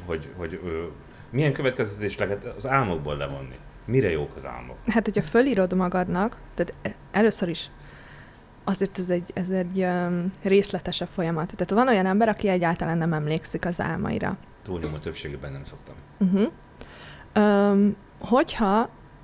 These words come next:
Speaker 2: képes vagy emlékezni az álmaidra, és megismered a tudattalannak ezt a nyelvét, a szimbólumokat, amivel le tudod fordítani, hogy az álmod az mit akar mondani,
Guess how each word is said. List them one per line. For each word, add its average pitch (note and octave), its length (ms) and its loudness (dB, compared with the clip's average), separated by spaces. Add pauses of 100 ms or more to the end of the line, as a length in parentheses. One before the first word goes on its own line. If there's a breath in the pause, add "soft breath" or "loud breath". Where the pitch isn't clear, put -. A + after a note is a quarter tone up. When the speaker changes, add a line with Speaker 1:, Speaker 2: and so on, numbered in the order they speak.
(320)
Speaker 2:
képes C4 500 0
vagy F#3 140 2
emlékezni G3 640 2
az F#3+ 160 0
álmaidra, G3 680 2
és - 280 -2
megismered G3 840 2 (360 loud breath)
a F#3 240 0 (500 loud breath)
tudattalannak E3+ 760 -2
ezt F3 220 -6
a F3+ 40 -2
nyelvét, F3 840 4 (480)
a F#3 80 -2
szimbólumokat, F3+ 880 4
amivel F3 260 0
le F3 120 2
tudod F#3+ 220 -4
fordítani, F#3 720 0
hogy F3 180 0
az F3+ 160 0
álmod F3 320 2
az F#3+ 100 0
mit G3 200 4
akar F3+ 280 -2
mondani, F#3+ 500 2